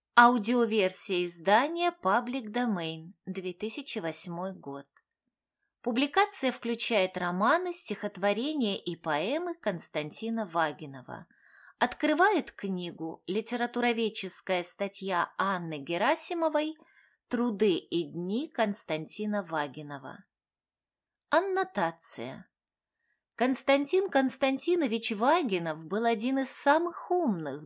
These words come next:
добрых и благородных людей, которых я встречал в своей жизни. И, возможно, один из самых даровитых, вспоминал Николай Чуковский.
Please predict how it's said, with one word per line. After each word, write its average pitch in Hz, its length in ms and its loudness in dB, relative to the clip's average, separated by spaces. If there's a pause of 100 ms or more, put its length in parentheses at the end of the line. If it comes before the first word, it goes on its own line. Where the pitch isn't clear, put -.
добрых 220 640 -2
и 190 60 0
благородных 233 800 0
людей, 233 420 -2
которых 254 540 -2
я 208 160 2
встречал 190 640 -2
в - 60 -14
своей 190 340 -4
жизни. 147 680 -10 (640)
И, 214 120 4
возможно, 247 680 4
один 277 320 2
из 302 100 -2
самых 277 520 0
даровитых, 311 840 2 (420)
вспоминал 185 680 0
Николай 175 480 -4
Чуковский. - 920 -12